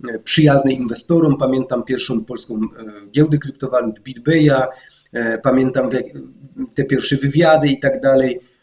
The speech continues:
Więc, e, człowiek coraz bardziej się jakby oswajał z tym tematem. I dzisiaj wiadomo, że, e, to jest zupełnie inny świat z tymi kryptowalutami niż był w dwa tysiące trzynastym roku, czy jeszcze,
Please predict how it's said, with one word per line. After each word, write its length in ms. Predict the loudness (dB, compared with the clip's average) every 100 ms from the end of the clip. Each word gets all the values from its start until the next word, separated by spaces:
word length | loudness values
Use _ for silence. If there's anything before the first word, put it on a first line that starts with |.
| _ _ _
Więc, 480 | 2 6 6 4 -6
e, 40 | -16 -20 -20 0
człowiek 280 | 2 2 4
coraz 320 | 4 2 4
bardziej 320 | 4 4 0
się 120 | 0
jakby 200 | -2 -4
oswajał 420 | -8 -4 0 0
z 80 | -2
tym 160 | -8 -10
tematem. 540 | -4 -2 -2 -2 -4 -4 -14 _ _ _ _ _ _ _ -20 _ 0
I 120 | 2
dzisiaj 300 | 2 4 4
wiadomo, 420 | 4 4 4 4
że, 440 | 2 0 -2 -4 -6
e, 60 | -4 -4 -4 -10 -18 -16 2
to 80 |
jest 180 | 2 4
zupełnie 420 | 0 4 4 4
inny 280 | 4 2 2
świat 340 | 0 0 -2 -2
z 40 |
tymi 180 | -8 -10
kryptowalutami 800 | -16 -16 -12 -10 -2 0 0 2
niż 260 | 2 0
był 200 | 0 0
w 60 | 0
dwa 180 | -2 -2
tysiące 400 | -2 -10 -10 -10
trzynastym 460 | -8 -4 -4 -6
roku, 240 | -12 -12 -10
czy 180 | 0 2
jeszcze, 580 | 2 0 -4 -6 -8